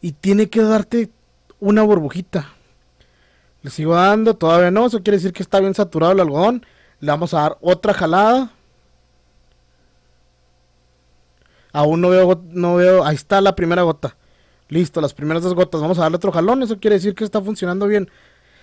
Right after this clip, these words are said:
Si tu R B A o tu, tu R B A o tu tanque no da, no hace eso, quiere decir que está mal armado y que te, nos pasamos de algodón.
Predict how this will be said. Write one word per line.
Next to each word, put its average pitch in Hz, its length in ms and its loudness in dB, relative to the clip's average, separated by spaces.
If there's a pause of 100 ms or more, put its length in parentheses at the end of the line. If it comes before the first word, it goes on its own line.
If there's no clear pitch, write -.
(420)
Si - 240 -8
tu 185 240 0
R 202 200 2
B 220 160 2
A 226 280 0 (800)
o 170 120 0
tu, 151 220 -10 (140)
tu 165 160 0
R 185 180 2
B 202 160 4
A 202 140 4
o 170 40 0
tu 143 120 -16
tanque 170 540 -2
no 160 180 0
da, 208 280 4
no 185 200 2
hace 214 300 2
eso, 220 320 -2 (340)
quiere 185 140 2
decir 170 160 -6
que 202 80 -2
está 196 180 -2
mal 196 120 2
armado 202 340 2
y 202 40 -4
que 156 100 -8
te, 151 120 -10
nos 143 160 -8
pasamos 165 420 -4
de 175 80 -2
algodón. 147 400 -4